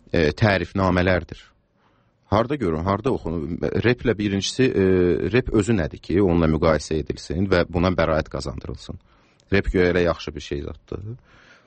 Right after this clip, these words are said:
E, bu bir. İkincisi də ki, e, repdən həqiqətən də meyxananın fərqi odur ki, orada, e, zəncilərin doğrudan da ondan başqa çıxış yolu qalmamışdı. E,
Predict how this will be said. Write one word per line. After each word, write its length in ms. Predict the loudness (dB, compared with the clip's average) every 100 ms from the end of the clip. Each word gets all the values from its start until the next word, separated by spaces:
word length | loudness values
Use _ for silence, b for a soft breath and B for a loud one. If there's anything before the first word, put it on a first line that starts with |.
| b -16
E, 220 | -4 -2 0
bu 120 | 0
bir. 160 | 0 -2
İkincisi 400 | -2 -2 0 0
də 40 | 0
ki, 180 | 0 0 2
e, 100 | 2 4 4 2 2 0 0
repdən 400 | -2 0 -2 2
həqiqətən 440 | 2 0 0 -2
də 40 | 0
meyxananın 500 | 0 0 0 0 2
fərqi 280 | 0 2 0
odur 240 | 0 -2
ki, 180 | -2 0
orada, 360 | 2 2 2 0
e, 160 | 2 2 4 4 2 0 -2 -4 -8 B B B -2 0
zəncilərin 600 | 0 0 0 2 2 -2 b b b b 0
doğrudan 420 | 2 4 2 0
da 60 | -2
ondan 340 | -2 0 0
başqa 240 | -2 -4 -6
çıxış 300 | -6 -4 0
yolu 180 | 0 2
qalmamışdı. 680 | 0 0 -6 -10 -6 -4 -4 -8 b b b b
E, 100 | 0